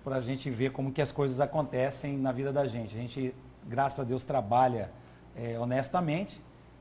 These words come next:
O convite feito pelo Valtenir no meu gabinete em, em novembro, pedindo pra que eu fosse ao P S B, uma vez que o P S B fechou questão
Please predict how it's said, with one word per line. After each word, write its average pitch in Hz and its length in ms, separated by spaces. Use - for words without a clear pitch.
O 123 60
convite 151 540
feito 147 360
pelo 135 280
Valtenir 135 560
no 185 140
meu 190 340
gabinete 131 600
em, 120 240
em - 20
novembro, 131 640
pedindo 135 400
pra 147 180
que 151 160
eu 143 80
fosse 170 460
ao 131 100
P 139 120
S 127 200
B, 104 160
uma 143 160
vez 147 140
que - 60
o - 20
P 151 80
S 143 180
B 135 140
fechou 151 300
questão 160 580